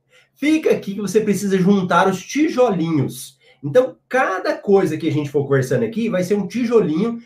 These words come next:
no seu conhecimento. Não se, é, não se desespere, tá bom? O, vamos ver mais pergunta do de, D K Case.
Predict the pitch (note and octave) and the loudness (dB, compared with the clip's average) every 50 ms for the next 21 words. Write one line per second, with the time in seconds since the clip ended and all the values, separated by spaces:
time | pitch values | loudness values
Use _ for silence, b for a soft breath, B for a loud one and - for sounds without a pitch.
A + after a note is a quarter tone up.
0 | B B B G#3 A#3+ - - - G3+ G3 F#3+ G3+ F#3+ F#3 F3+ F3+ G3+ D#3+ A#2+ G#2 | B B B -6 -4 -4 0 0 0 0 2 0 -2 -2 -2 -2 -2 -2 -2 -4
1 | - - _ _ _ _ _ _ _ _ - C#3 E3 A#3 C#4 D#4 D#4+ - - C4 | -4 -8 _ _ _ _ _ _ _ _ -6 2 4 4 4 4 2 -2 -4 -8
2 | G#3 - _ _ D#3+ D#3 D3+ D3 F3+ F3+ F3+ - F#3 A3+ A3+ - - A#3 F#3+ G#3+ | -8 -8 _ _ _ -10 -4 -2 0 0 0 2 4 4 4 2 0 -6 -6 -4
3 | G3+ G3+ A3 - - - C3+ A2+ G2 E2+ - _ _ _ _ _ _ - B2 E3 | -4 -4 -6 -8 -6 -2 -2 -2 -2 -4 -8 _ _ _ _ _ _ -4 2 4
4 | A#3+ - - - _ _ _ _ _ _ _ _ _ _ _ _ _ _ _ _ | 4 4 4 -2 _ _ _ _ _ _ _ _ _ _ _ _ _ _ _ _
5 | _ _ _ _ _ _ _ _ _ _ _ _ _ _ _ _ _ _ _ - | _ _ _ _ _ _ _ _ _ _ _ _ _ _ _ _ _ _ _ 0
6 | F3+ G3+ G#3+ G#3+ A3 A3 A3 G#3 - A3 A3 G#3 F3+ F3+ G3+ G3 G3 G3 F#3 - | 4 6 8 8 8 10 8 8 8 8 6 6 4 4 4 4 4 0 0 0
7 | - G3+ F#3+ F#3 F3+ A3+ B3 B3+ B3+ B3+ B3+ A#3 A#3+ B3+ B3 A#3+ B3 B3 B3 A#3+ | 0 0 0 0 0 -2 -2 -2 -4 -4 -6 -6 -4 -6 -6 -4 -4 -6 -6 -4
8 | A#3+ A#3+ G#3+ - - _ _ _ D#3+ D#3+ D#3+ E3+ A3 A#3 A#3 A3+ A3+ - - _ | -4 -6 -6 -6 -10 _ _ _ -20 -8 2 6 8 8 8 6 2 -2 -14 _
9 | _ _ _ _ _ _ _ _ C3+ C3+ - - G3+ - - D3 G3+ G3+ G3+ - | _ _ _ _ _ _ _ _ -12 -12 -10 -10 -12 -12 -6 0 0 0 0 0
10 | - G3 F#3+ F#3 - - - F3 D#3+ C#3 A#2+ - - - - - - - - - | -6 -8 -8 -8 -10 -12 -6 -4 -4 -4 -4 -6 -10 -14 -14 -14 -16 -16 -18 -20
11 | - | -20